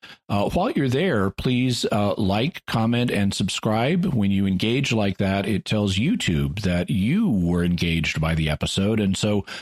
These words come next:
other people might be as well, and it'll show more people the episode, so you can help the, uh, the channel grow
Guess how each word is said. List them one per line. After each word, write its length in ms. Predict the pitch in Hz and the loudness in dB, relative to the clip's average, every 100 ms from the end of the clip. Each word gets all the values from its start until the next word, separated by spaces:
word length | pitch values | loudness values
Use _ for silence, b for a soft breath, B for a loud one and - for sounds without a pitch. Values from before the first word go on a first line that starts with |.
| B _ - | B _ -4
other 280 | 151 285 190 | -2 0 0
people 380 | 160 143 147 | -2 0 0
might 280 | 139 135 196 | 0 0 0
be 140 | 135 131 | 0 0
as 180 | 123 | 0
well, 340 | 131 202 87 147 | 0 0 0 0
and 120 | - | 0
it'll 180 | 90 98 | 0 0
show 420 | - - 139 151 | -2 0 0 2
more 220 | 131 117 | 2 0
people 380 | - 143 160 107 | 0 -2 0 0
the 160 | 87 71 | 0 0
episode, 560 | - 82 - 55 - | -2 -4 -2 -2 -2
so 140 | - 87 | -2 0
you 260 | 85 101 | 2 0
can 160 | 104 90 | 0 0
help 420 | 90 120 113 - B B B _ _ | 2 0 -2 -6 B B B _ _
the, 500 | 107 104 98 98 92 | -2 2 2 2 2
uh, 320 | 87 82 82 - | 2 2 0 0
the 180 | 92 | -2
channel 300 | 87 117 110 | 0 0 0
grow 520 | 101 117 185 82 55 | 0 0 0 0 -2